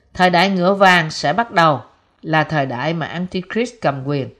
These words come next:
cũng như tai họa của bảy ống loa được miêu tả trong Khải Huyền đoạn tám sẽ bắt đầu. Khi ống loa cuối cùng được thổi lên,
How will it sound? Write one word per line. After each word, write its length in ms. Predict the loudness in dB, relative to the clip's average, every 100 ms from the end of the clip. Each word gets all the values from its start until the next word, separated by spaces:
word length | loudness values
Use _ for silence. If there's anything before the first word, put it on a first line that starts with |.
| _ _ _ -6
cũng 180 | -4 0
như 140 | 0
tai 280 | 2 2 2
họa 300 | 0 -2 -4
của 240 | -4 -4
bảy 280 | -4 -4 -6
ống 200 | -6 0
loa 240 | 4 4
được 220 | 2 -4 -4
miêu 160 | -4 -4
tả 260 | -6 -8 -8
trong 200 | -8 -8
Khải 180 | -8 -6
Huyền 400 | -2 0 -2 -6
đoạn 160 | -12
tám 320 | -4 -2 -2 -4
sẽ 200 | -8 -6
bắt 180 | -6
đầu. 220 | -6 -6 -8 _ _ _ _ _ _ _ _ _ _ _ _ _ _ _ _ _ _ _ _ _ _
Khi 160 | -2 2
ống 220 | 2 4
loa 200 | 6 6
cuối 240 | 4 0
cùng 320 | 0 0 0 -4
được 200 | -8 -6
thổi 220 | -4 0
lên, 260 | 0 0